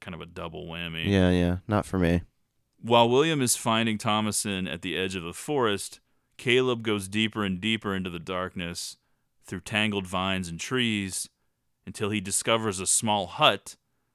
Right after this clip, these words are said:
Speaker 1: from which the witch, disguised as a beautiful woman,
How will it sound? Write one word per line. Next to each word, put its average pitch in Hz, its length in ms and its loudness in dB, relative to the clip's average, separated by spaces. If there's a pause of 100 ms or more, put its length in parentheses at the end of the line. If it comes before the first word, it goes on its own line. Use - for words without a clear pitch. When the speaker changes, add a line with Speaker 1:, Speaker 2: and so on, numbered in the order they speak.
(200)
Speaker 1:
from 95 320 -4
which 131 280 0
the 113 120 -4
witch, 120 560 2 (480)
disguised 110 720 2
as 95 120 -2
a 92 60 -4
beautiful 101 400 -4
woman, 98 500 -4